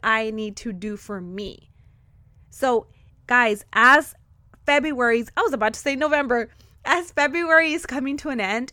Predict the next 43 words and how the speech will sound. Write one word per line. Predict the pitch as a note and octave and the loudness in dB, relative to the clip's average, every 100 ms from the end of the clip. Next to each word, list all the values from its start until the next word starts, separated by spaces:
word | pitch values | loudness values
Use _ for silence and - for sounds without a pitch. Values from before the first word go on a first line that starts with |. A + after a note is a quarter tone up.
| - | -8
I | C4 | -8
really, | C4+ C#4 E4+ E4+ | -6 -6 -4 -2
really | D4+ C#4 D4 C4+ | -2 -4 -4 -4
want | A3+ B3 C#4+ | -2 -2 -4
you | |
to | A#3+ A#3+ | -6 -6
adapt | G3+ G#3+ - | -2 -4 -4
that | - G3+ - | -6 -8 -6
energy. | D#4 F4+ F3+ C3+ - _ _ _ _ _ _ - | -4 -4 -6 -10 -14 _ _ _ _ _ _ -4
Valentine's | B3+ D#4 F4 E4 D4 C4+ | 0 2 0 0 -4 -2
Day | A#3 A#3 | 0 -2
is, | G#3+ | -2
like, | A#3 - - _ _ _ - | -4 -6 -18 _ _ _ -2
two | - G4+ F#4 | 4 4 4
days | F4 E4 | 0 -2
away. | D#4+ D#4+ C#4 | 0 2 4
I | A3 | 4
don't | B3+ | 2
know | C4 | 0
if | A#3 | -4
it's | G#3+ | -6
th-, | G#3+ F#3+ | -8 -8
two | - | -6
days | G3+ F#3 | -4 -4
away, | F3 C#3 | -8 -8
but | F3 F3+ - - - - _ | -4 -6 -6 -18 -20 -20 _
Valentine's | C#4+ D#4 E4+ D#4+ C#4+ | 2 2 2 -4 -2
Day | C#4+ | -2
is | C#4+ A#3+ | -2 -4
just | D4+ | -6
a | B3+ | -6
few | B3 C#4 C#4+ C#4+ | -6 -4 -4 -2
days | C4+ C4 A#3 | -2 -2 -2
away. | G#3 A3+ F3+ - - _ _ _ _ _ _ _ | 0 0 0 -6 -14 _ _ _ _ _ _ _
Can | - C#4 D4+ | -4 -2 -2
we | D#4 D#4 | -2 -6
say, | - C4 | -4 -4
"You | A#3+ B3+ | -2 -2
know | E4 | -2
what? | C#4 C4+ D4 - | -2 0 -2 -2
Valentine's | C4 C#4 D#4 D#4+ | -2 -2 0 0
Day | D#4+ - | 0 -4
isn't, | D#4 D#4+ | -4 -4